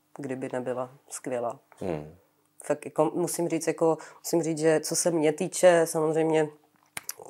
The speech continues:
Speaker 1: ke každému se přistupuje individuálně, ale co se mě týče, tak jako já jsem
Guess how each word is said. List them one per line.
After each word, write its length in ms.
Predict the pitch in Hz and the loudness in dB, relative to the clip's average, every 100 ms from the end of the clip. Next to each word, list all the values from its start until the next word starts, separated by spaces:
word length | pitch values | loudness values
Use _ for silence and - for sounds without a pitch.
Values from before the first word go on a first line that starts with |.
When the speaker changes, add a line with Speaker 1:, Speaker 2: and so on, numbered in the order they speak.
| - - - | -16 -16 -14
Speaker 1:
ke 100 | 143 | -6
každému 380 | 143 139 147 | -2 0 0
se 120 | 147 143 | -2 -4
přistupuje 440 | 151 - 147 151 | -8 -6 -2 0
individuálně, 680 | 139 143 147 147 143 143 139 | 0 0 0 2 2 2 -2
ale 100 | 139 | -4
co 120 | 143 | -6
se 160 | - | -4
mě 160 | 139 135 | -4 -4
týče, 320 | 151 139 147 | -6 -6 -6
tak 200 | 143 135 | -6 -8
jako 360 | 139 139 135 135 _ - - - - | -6 -4 -4 -6 _ -20 -20 -20 -4
já 360 | 135 131 131 | 0 2 2
jsem 600 | 127 - 139 131 131 131 | 0 -4 -2 -4 -4 -6